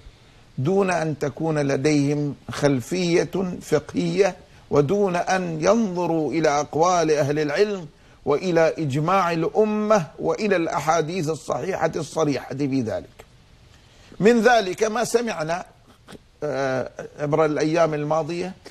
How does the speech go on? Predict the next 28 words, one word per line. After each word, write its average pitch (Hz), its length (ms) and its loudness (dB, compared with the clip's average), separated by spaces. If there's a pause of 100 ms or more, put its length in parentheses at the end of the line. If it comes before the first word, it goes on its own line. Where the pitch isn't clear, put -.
(200)
من 151 140 0
أن 151 520 -2 (200)
شخصا 143 360 0
يقول 135 520 2 (340)
أن 139 200 0
الحائض 131 500 2
لها 135 420 2
أن 127 120 -6
تصوم، 196 480 0 (480)
وأن 143 400 0
الاستمناء 135 880 0
لا 139 120 0
ي-، 139 100 0 (220)
آه، 117 760 0
المتعمد 131 880 0
لا 143 160 2
يفطر 135 540 0
الصوم. 208 500 4 (400)
وكذلك 208 720 2
الآن 165 420 0
سمعنا 151 680 -2 (380)
الفرق 156 680 0
بين 147 480 0
الغني 147 720 -2
والفقير 170 760 0
في 151 240 -6
مقدار 147 580 0
الزكاة. 120 500 -8